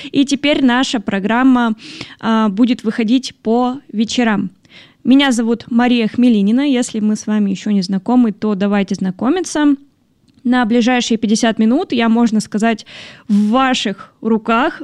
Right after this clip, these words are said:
<laughs> чтобы разговаривать, отвечать на,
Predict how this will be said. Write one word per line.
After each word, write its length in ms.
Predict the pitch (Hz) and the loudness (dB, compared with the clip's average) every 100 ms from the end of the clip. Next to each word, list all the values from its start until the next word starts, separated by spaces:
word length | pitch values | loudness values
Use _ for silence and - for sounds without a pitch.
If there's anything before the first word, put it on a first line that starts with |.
| - | 0
<laughs> 320 | 277 277 254 | 2 4 2
чтобы 360 | - 262 233 | 0 -2 0
разговаривать, 760 | 247 247 214 214 220 294 302 247 | 2 0 0 0 0 0 -2 -2
отвечать 520 | 202 214 202 220 208 | -4 -6 -4 -4 -4
на, 360 | 196 202 208 | -2 -2 -2